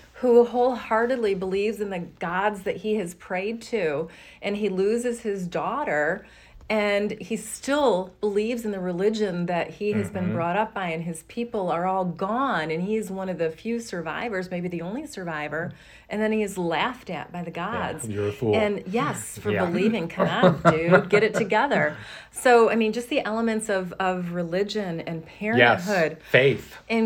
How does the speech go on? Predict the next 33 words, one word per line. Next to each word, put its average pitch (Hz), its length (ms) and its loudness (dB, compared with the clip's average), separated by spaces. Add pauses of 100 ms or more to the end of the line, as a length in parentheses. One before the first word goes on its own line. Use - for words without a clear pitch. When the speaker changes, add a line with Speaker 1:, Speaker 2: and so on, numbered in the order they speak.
(400)
Speaker 1:
Incredibly 220 920 4
powerful. 226 640 0
I 240 100 6
Speaker 2:
Mm-hmm. 285 80 2
Speaker 1:
truly, 285 420 0
I 208 140 4
was 311 180 -2
wiping 220 280 0
away 240 160 0
the 247 100 -2
tears. 302 540 -4
Speaker 2:
Well, 208 140 10
and 190 160 6
again, 175 280 6
that's 151 260 4
why 165 160 8
I 175 60 4
like 143 280 2
the 151 60 0
next 127 280 -2
section 113 360 2
of 110 60 4
that 123 200 0
film, 202 240 4
'cause 120 180 -2
once 175 300 4
he 262 120 2
comes 226 300 2
back 185 320 4
in, 285 300 0 (760)
you 180 100 6
know, 185 100 8
he's, 180 340 2